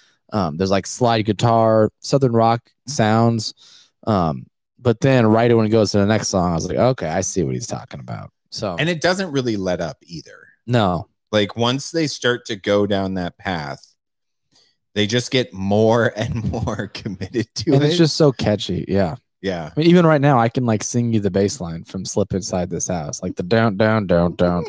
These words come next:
Speaker 2: <laughs>
Speaker 1: down, down, down, down, down, down, down. And I, I just love that it just sticks with that, like, for, like, six minutes.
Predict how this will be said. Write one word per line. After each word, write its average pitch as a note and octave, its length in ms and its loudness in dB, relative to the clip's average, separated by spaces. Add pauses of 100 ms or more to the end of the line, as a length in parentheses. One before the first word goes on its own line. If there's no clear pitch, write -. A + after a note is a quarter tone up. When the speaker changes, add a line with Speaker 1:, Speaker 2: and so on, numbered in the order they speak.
(120)
Speaker 2:
<laughs> A4 140 -12
Speaker 1:
down, B2+ 160 4
down, C3 300 2
down, C#3+ 340 0
down, A2+ 460 0
down, A2+ 300 -2
down, E2 280 -2
down. F#2+ 300 -8 (480)
And B2 160 2
I, F#2 100 0 (100)
I C#3 60 2
just C3+ 160 2
love C3 280 4
that A#2+ 120 2
it A2 60 -2
just G#2 160 -6
sticks - 260 -2
with G#2+ 120 0
that, G#2 260 4
like, G2 180 -2
for, F2+ 400 0
like, F2 340 -4
six - 440 -2
minutes. F#2 500 -6